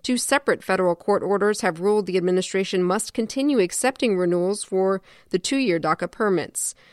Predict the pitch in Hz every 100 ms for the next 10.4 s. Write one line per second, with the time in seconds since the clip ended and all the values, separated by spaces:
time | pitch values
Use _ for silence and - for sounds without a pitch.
0 | _ - - 240 240 247 202 208 202 -
1 | 190 196 202 208 202 175 196 202 185 -
2 | 214 208 214 202 139 185 196 208 247 247
3 | 240 - 254 190 - 175 165 - 208 214
4 | 196 - - - _ _ _ _ _ _
5 | _ _ _ - 269 269 247 254 247 240
6 | 262 247 202 233 214 175 214 226 240 -
7 | 240 254 202 196 165 208 262 - 330 208
8 | - 226 240 - 226 202 208 202 170 185
9 | 190 214 233 208 202 185 214 226 208 -
10 | 143 - - -